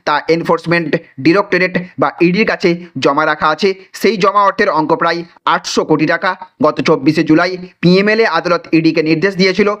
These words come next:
রোজভ্যালির চোদ্দটি ফিক্সড ডিপোজিটের টাকা আমানতকারীদের কাছে হস্তান্তর করতে। সূত্রের খবর, সেই চোদ্দটি এফডির মোট মূল্য হবে বারো কোটি টাকা।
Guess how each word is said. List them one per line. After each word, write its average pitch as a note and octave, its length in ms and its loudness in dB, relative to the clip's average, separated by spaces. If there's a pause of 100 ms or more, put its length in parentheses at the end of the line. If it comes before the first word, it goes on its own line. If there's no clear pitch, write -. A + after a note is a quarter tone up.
(220)
রোজভ্যালির D#3+ 480 0 (240)
চোদ্দটি G3+ 440 0
ফিক্সড D#3+ 300 -2
ডিপোজিটের E3 420 0
টাকা F3 320 -2 (200)
আমানতকারীদের F#3+ 640 0
কাছে F3+ 200 -4
হস্তান্তর D3+ 480 -2
করতে। F3+ 400 0 (200)
সূত্রের G3+ 420 0
খবর, F3 340 0 (200)
সেই A#3 240 -2
চোদ্দটি F3+ 760 -2
এফডির F3+ 400 2
মোট G3 200 0
মূল্য F#3+ 260 0
হবে F#3 300 0 (220)
বারো E3 300 0
কোটি D3+ 220 2
টাকা। F3 300 -2